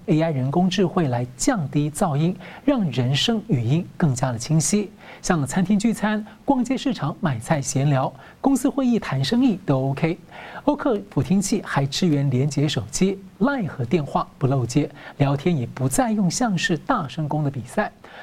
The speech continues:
能够帮助听障者重返社交场合，找回完整的生活乐趣。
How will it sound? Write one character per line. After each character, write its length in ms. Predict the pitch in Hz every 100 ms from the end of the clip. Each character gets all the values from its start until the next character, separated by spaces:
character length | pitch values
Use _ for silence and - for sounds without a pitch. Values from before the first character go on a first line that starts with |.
| -
能 100 | 254
够 100 | 320
帮 220 | 294 285
助 220 | 277 208 -
听 200 | - 269
障 200 | 285 233
者 240 | 143 151 - -
重 280 | - 143 247
返 160 | 196 -
社 180 | - 147
交 160 | 156
场 180 | 147 123
合， 300 | 113 135 123 -
找 220 | 135 120
回 240 | - 139
完 280 | 143 135 240
整 160 | 262 135
的 160 | 123
生 300 | 113 - 190
活 160 | - 127
乐 160 | 135 123
趣。 260 | - 185